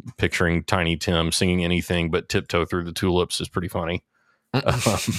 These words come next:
Speaker 1: but, uh, um,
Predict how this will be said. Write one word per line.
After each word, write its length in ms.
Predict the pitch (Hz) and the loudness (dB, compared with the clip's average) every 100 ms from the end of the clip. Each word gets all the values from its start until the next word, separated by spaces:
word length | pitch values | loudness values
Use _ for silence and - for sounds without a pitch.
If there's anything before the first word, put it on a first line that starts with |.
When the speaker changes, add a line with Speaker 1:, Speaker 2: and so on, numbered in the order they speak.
| - 113 - - - - - - - | -6 -14 -14 -16 -18 -20 -20 -10 -2
Speaker 1:
but, 340 | 107 - - | -2 -2 0
uh, 260 | 120 98 85 _ _ - - - _ _ - - _ - | 2 2 0 _ _ -20 -20 -20 _ _ -20 -20 _ -2
um, 760 | 120 117 107 101 98 90 | 2 4 4 4 4 2